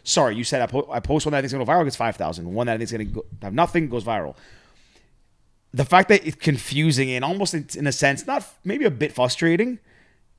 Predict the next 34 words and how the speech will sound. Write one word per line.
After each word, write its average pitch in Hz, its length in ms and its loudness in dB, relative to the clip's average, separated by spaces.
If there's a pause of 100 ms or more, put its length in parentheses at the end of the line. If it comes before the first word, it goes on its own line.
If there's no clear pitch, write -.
(140)
like, 120 200 0
keeps 160 180 4
people 160 140 4
talking 127 340 2
about 123 300 4
it 131 240 2
and 104 120 -6
keeps - 280 -6
it 139 120 -4 (260)
relevant 127 480 4
and 107 80 -12
keeps - 140 -14
people 135 100 -8
trying 143 140 -4
to 131 60 -6
figure 131 440 2
it 120 80 6
out 117 340 2
and 101 160 -8
guess 120 300 -2
how 127 100 0
to 120 100 -4
do 113 260 -2
it, 110 80 -2
whatever. 113 440 -2 (540)
And 107 100 2
now 120 200 6
we're 110 260 0
talking 98 360 -2
about 101 220 -2
it, 101 40 -2
which 92 120 -8
is 98 60 -6
essentially 92 540 -6